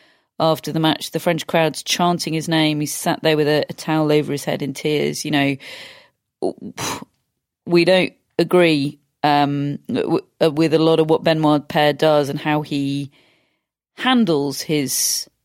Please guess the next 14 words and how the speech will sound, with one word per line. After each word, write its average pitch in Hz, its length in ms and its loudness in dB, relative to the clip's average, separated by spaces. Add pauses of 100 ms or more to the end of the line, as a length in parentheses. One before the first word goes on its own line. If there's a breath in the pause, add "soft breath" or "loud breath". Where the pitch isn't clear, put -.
(520)
emotional 156 520 2
turmoil, 135 720 -2
but - 280 0 (640)
we 170 260 -4
must 170 280 0
acknowledge 156 460 0
that 143 160 -2
there 151 180 4
is 156 200 2
emotional 147 480 0
turmoil 139 560 -2
there. - 360 -2 (720 soft breath)
Um, 143 800 -2
and 147 720 0